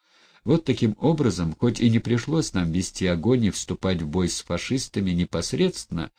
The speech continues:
я считаю, что это все же одно из самых удачных заданий, потому что мы причинили большой вред врагам. Когда готовился прорыв блокады, партизанам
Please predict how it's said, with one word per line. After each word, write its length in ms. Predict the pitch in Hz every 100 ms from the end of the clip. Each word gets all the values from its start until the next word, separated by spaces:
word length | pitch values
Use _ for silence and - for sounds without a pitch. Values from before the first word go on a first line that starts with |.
| - - -
я 220 | - 110
считаю, 400 | 160 143 - 139
что 180 | 127 -
это 220 | 117 117
все 240 | 110 - 101
же 180 | 95 -
одно 300 | 92 85 90
из 100 | 90
самых 460 | - 87 82 85 -
удачных 560 | 76 85 - - 85
заданий, 580 | 82 85 85 170 170 170 - - _ -
потому 340 | 87 85 113
что 200 | 151 -
мы 160 | 117 117
причинили 600 | - 85 - 82 95 135
большой 460 | 117 80 - 104 117
вред 320 | 85 87 - -
врагам. 520 | 78 87 87 76 73 - _ _ _ _ _ _ _ _ _
Когда 360 | - 131 147 156
готовился 600 | 135 131 143 135 123 127
прорыв 400 | - 123 127 117
блокады, 540 | 107 120 - 156 101
партизанам 800 | - 87 - 92 123 127 120 113